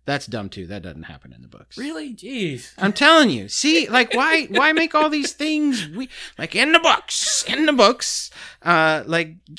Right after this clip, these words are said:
Speaker 1: I, Gandalf has to, like, talk him into it, but, like, it's not this
Speaker 2: And they
Speaker 1: big thing
Speaker 2: basi-,
Speaker 1: where, like,
Speaker 2: and
Speaker 1: Pippin
Speaker 2: they
Speaker 1: goes up and sneaks it.
Speaker 2: Yeah, the, in the, in
Speaker 1: Or
Speaker 2: the
Speaker 1: Merry,
Speaker 2: movie, they, they,
Speaker 1: whichever one.
Speaker 2: Pippin's the one that has
Speaker 1: Yeah.
Speaker 2: given.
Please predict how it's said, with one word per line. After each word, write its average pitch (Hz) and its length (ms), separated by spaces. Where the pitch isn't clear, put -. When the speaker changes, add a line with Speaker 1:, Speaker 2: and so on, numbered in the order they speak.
Speaker 1:
I, 180 180
Gandalf 208 600
has 170 180
to, 139 80
like, 127 220
talk 147 260
him 110 120
into 113 340
it, 80 160
but, 139 140
like, 143 180
it's 143 140
not 151 180
this 135 140
Speaker 2:
And 165 100
they 135 120
Speaker 1:
big 160 60
thing 135 220
Speaker 2:
basi-, 123 40
Speaker 1:
where, 117 100
like, 110 100
Speaker 2:
and 160 180
Speaker 1:
Pippin 135 300
Speaker 2:
they 113 60
Speaker 1:
goes 117 200
up 117 140
and 104 100
sneaks - 600
it. 101 100
Speaker 2:
Yeah, 160 200
the, 120 280
in 139 80
the, 131 120
in 131 100
Speaker 1:
Or 127 80
Speaker 2:
the 131 60
Speaker 1:
Merry, 135 280
Speaker 2:
movie, 135 120
they, 139 40
they, 135 60
Speaker 1:
whichever 139 340
one. 147 300
Speaker 2:
Pippin's 151 340
the 120 100
one 117 200
that 107 140
has 113 180
Speaker 1:
Yeah. 117 240
Speaker 2:
given. 127 260